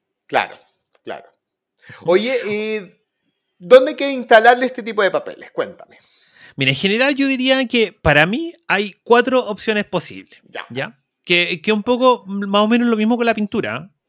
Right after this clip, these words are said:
Speaker 1: Ujú.
Speaker 2: La, la primera alternativa es en todas las paredes, ¿ya? Como en una habitación, ponerla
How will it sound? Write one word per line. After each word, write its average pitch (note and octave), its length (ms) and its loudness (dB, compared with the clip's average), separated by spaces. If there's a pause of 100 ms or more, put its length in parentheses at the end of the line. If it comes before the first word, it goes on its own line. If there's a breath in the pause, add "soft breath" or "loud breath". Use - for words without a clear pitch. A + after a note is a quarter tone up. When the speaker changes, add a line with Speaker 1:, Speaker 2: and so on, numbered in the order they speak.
(600 loud breath)
Speaker 1:
Ujú. B2+ 180 -14
Speaker 2:
La, D3+ 160 0
la G#3 120 4
primera B3+ 240 0
alternativa B3+ 480 0
es C4 260 -2 (400)
en F#3 140 0
todas G#3 160 4
las E3+ 80 -2
paredes, A#2+ 380 -6 (140)
¿ya? D#3 260 -10
Como C3+ 180 -8
en D#3 80 -4
una F3+ 80 0
habitación, F#3+ 680 -4
ponerla D#3+ 520 -6